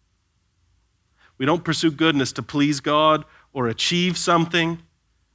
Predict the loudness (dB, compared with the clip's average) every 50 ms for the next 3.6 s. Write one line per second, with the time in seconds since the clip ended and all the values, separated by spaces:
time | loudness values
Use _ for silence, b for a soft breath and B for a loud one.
0 | _ _ _ _ _ _ -2 0 2 2 2 0 -4 _ _ _ 0 2 2 2
1 | 2 0 -2 -2 0 2 0 2 2 2 0 0 0 -2 -2 -4 -4 0 2 2
2 | 2 2 2 -2 -6 -2 2 4 4 4 2 0 -2 -2 -2 0 0 0 -2 -2
3 | -4 -6 -4 -2 -2 0 0 0 -2 -2 -6